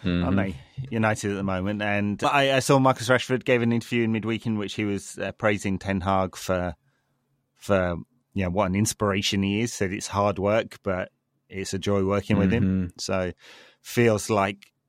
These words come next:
Speaker 2: feels like there's some good stuff. I mean, of course, if he's asked, he's gonna say good stuff, but we're not even getting the leaks at the moment that
Speaker 1: No.
Speaker 2: used to happen. Yeah, the
Speaker 1: Oh.
Speaker 2: stories.
Speaker 1: And, and Rashford said the same after the game today. I think he was asked, "You seem to be playing with a lot more confidence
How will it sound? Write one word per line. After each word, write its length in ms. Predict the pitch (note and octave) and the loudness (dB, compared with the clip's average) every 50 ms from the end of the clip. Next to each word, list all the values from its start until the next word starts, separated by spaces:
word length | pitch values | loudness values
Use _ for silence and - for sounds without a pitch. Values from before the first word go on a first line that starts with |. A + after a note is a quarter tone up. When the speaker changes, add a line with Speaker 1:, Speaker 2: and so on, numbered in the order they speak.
| _ - | _ -12
Speaker 2:
feels 300 | - - A#2 A2 G2+ - | -2 0 0 0 2 0
like 160 | A2 G#2 G2+ | 0 0 0
there's 180 | G2+ G2+ F#2 - | -2 -4 -6 -6
some 200 | - G#2 G2+ F#2+ | -6 -4 -4 -2
good 240 | - A2+ G#2+ F2+ - | -2 -2 -2 -2 -4
stuff. 240 | - - A#2+ A#2 - | -4 0 0 0 2
I 40 | A#2 | 2
mean, 180 | A2+ G#2+ G2 F#2 | 0 0 0 -2
of 100 | F2 - | -6 -6
course, 300 | - F#2 E2+ - - - | -6 -6 -6 -6 -10 -12
if 100 | F2 D#2+ | -10 -10
he's 140 | F2 E2+ F2 | -8 -6 -4
asked, 280 | F2 D#2 E2+ - - | -4 -4 -4 -6 -6
he's 120 | - F2+ D#2 | -8 -6 -4
gonna 200 | F#2+ F2 E2+ E2 | -4 -4 -4 -4
say 180 | - G2 F2 E2+ | -4 -4 -4 -2
good 220 | - F#2 E2+ - | -4 -6 -6 -6
stuff, 340 | - - - G2+ F2+ - - _ | -4 -2 0 -2 -2 -2 -6 _
but 240 | - F2+ F2 - - _ - - - - - _ | -4 -4 -4 -6 -10 _ -20 -20 -20 -20 -8 _
we're 60 | - | 4
not 100 | D#3 G#3 A3+ | 4 4 4
even 120 | G#3+ F3+ | 4 2
getting 180 | D3 C#3+ G#2 G2 | 2 2 0 0
the 80 | F2+ | -4
leaks 440 | F#2 G2+ C3 F#3+ F3+ - - - - A2+ | -2 -2 -2 -2 -4 -8 -8 -6 -6 -6
at 100 | G#2+ G2 | -6 -6
the 60 | G2 | -6
moment 420 | G2 F2+ E2+ F2 F#2 F2+ F#2+ - _ | -8 -6 -8 -10 -10 -12 -14 -16 _
that 140 | - G2+ F2+ E2+ | -8 -6 -2 0
Speaker 1:
No. 220 | F#2+ G#2+ D3 F3+ F#3+ D#3+ | 2 2 2 4 4 2
Speaker 2:
used 260 | - G#2+ - - - | 2 2 -2 -4 -6
to 60 | F#2+ | -4
happen. 480 | F2+ F#2 F2 - - F2+ F#2 G#2 A#2 - _ _ _ _ _ - - _ _ _ _ _ _ _ _ _ _ - | -2 -4 -4 -2 -4 -2 -2 -2 -4 -6 _ _ _ _ _ -20 -20 _ _ _ _ _ _ _ _ _ _ -12
Yeah, 180 | - G2 F#2 F#2 - _ | -12 -10 -10 -12 -16 _
the 60 | _ C3 | _ 0
Speaker 1:
Oh. 40 | |
Speaker 2:
stories. 800 | - - - A#2+ A2 G#2 G2 F#2+ F#2 F#2+ G2+ G#2 - - - - - - | 0 4 4 6 6 6 4 2 0 0 0 -2 -2 -4 -6 -10 -4 0
Speaker 1:
And, 160 | D3 D3 D3+ | 0 2 2
and 220 | - - D#3 D#3 | 2 0 0 0
Rashford 400 | D3 F3 G3 F#3+ - - C3+ - | 0 0 -2 -2 -2 -4 -4 0
said 160 | - C3+ A2+ | 2 0 0
the 60 | A2+ A2 | 0 0
same 260 | - - A#2+ A2+ A2+ | 2 2 4 4 2
after 180 | G#2+ - - | -2 -2 0
the 120 | A2 G#2 G2+ | 0 0 2
game 180 | G#2+ G#2 G2 | 2 0 0
today. 560 | G2 - - G2 A2+ A#2+ B2 A2+ G2+ F2+ F2 E2 | -2 -4 -2 2 4 4 4 4 2 0 -2 -2
I 80 | G2+ G#2 | -4 -4
think 220 | - - A2 G2+ | -4 -6 -8 -4
he 80 | A2+ G2 | -2 -2
was 140 | F#2+ F#2 | 0 0
asked, 600 | G2+ F#2 F#2 - - - - - - - - - | 0 -2 -2 -6 -10 -12 -12 -12 -14 -16 -16 -10
"You 140 | - G#2 G2+ | -6 -6 -6
seem 220 | G2 - - G2 F2 | -4 -4 -6 -6 -6
to 100 | - F#2+ F2+ | -8 -10 -8
be 40 | - | -2
playing 200 | - G2+ F#2+ F#2+ | -2 -2 0 2
with 100 | F2+ F#2 | 0 0
a 60 | F#2+ | 0
lot 120 | F#2 - | 0 0
more 160 | F#2+ F#2 F2+ | -2 -4 -4
confidence 800 | - - A#2 A2+ G#2 - - G#2+ - F2 D#2 - - - - - | -2 -2 -2 -2 -2 -2 -4 -2 -2 -2 -4 -6 -10 -14 -14 -14